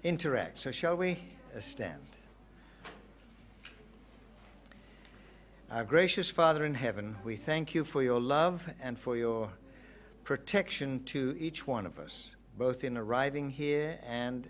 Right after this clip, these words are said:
every hour of every day. As we, uh, discuss families and spiritual healing in the context of families, we pray that you will be with us,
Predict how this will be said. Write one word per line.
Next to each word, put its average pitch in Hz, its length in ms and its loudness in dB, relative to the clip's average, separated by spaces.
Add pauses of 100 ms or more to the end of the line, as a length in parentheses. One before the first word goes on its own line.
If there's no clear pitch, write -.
(120)
every 139 460 -2
hour 113 320 -2
of 104 100 -6
every 101 280 -6
day. 82 400 -12 (920)
As 156 240 2
we, 175 480 4
uh, 135 100 0
discuss 156 540 2
families 160 800 0
and 104 180 -10
spiritual 147 720 -2 (280)
healing 160 500 0
in 131 260 -6
the 113 60 -6
context 156 560 -4
of 156 80 -8
families, 78 500 -6
we 101 100 -8
pray 127 340 0
that 117 240 -8
you 120 100 -2
will 107 240 -2 (540)
be 151 160 4
with 160 200 4
us, 185 400 0